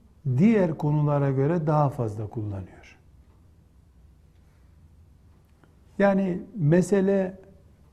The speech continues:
kadının bizim, e, Türkçemizdeki ifadesiyle namusuna gelince iş, yani kadının namusu ile, namus kelimesi biraz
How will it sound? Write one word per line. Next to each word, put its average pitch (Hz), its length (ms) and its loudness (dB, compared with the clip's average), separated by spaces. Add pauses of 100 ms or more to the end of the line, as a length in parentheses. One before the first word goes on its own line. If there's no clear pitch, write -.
(880)
kadının 180 760 4 (1600)
bizim, 175 400 -2 (840)
e, 131 420 -2 (460)
Türkçemizdeki 151 1120 -2
ifadesiyle 143 1040 -2
namusuna 156 800 2 (140)
gelince 113 580 -2
iş, - 260 -12 (2000)
yani 117 220 -8
kadının 143 520 2
namusu 143 560 2
ile, 127 240 0
namus 165 420 0
kelimesi 160 560 -2
biraz 175 360 -2